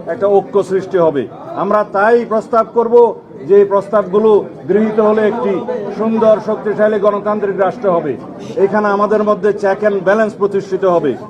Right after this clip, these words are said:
রাষ্ট্রের সকল অঙ্গের মধ্যে একটি ভারসাম্য অবস্থা সৃষ্টি হবে, তার মধ্য দিয়ে একটা হারমোনিয়াস কোঅপারেশন হবে in between all the organs of the state। এবং সেই একটা পরিস্থিতি সৃষ্টি করার জন্য আমরা দীর্ঘ সংগ্রাম করেছি,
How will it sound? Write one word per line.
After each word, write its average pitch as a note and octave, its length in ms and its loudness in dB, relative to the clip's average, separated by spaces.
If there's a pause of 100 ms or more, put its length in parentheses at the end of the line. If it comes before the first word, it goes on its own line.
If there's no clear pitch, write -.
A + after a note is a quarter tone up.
(240)
রাষ্ট্রের G3 500 0
সকল G#3+ 260 2
অঙ্গের G3+ 360 2
মধ্যে G3+ 200 0
একটি G#3 160 0
ভারসাম্য F#3+ 520 2
অবস্থা F#3+ 420 0
সৃষ্টি F3+ 340 -4
হবে, D3+ 260 2 (420)
তার G3 220 2
মধ্য G3 280 0
দিয়ে G3+ 280 2
একটা G3 200 -4
হারমোনিয়াস G3+ 600 -2
কোঅপারেশন F#3 520 0
হবে F3 240 -2 (300)
in F3+ 100 -2 (100)
between F#3 340 0
all F3 180 0
the F3 140 4
organs E3+ 360 -2
of D#3+ 100 -10
the E3 80 -2 (100)
state। F3+ 300 -2 (400)
এবং G3+ 180 2
সেই G#3+ 280 0
একটা G#3 260 -2
পরিস্থিতি F#3 460 -2
সৃষ্টি F#3+ 340 -4
করার F#3 300 2
জন্য G3 220 0 (380)
আমরা F3 260 -2
দীর্ঘ E3+ 260 0 (180)
সংগ্রাম F3 380 -2 (100)
করেছি, D#3 320 -8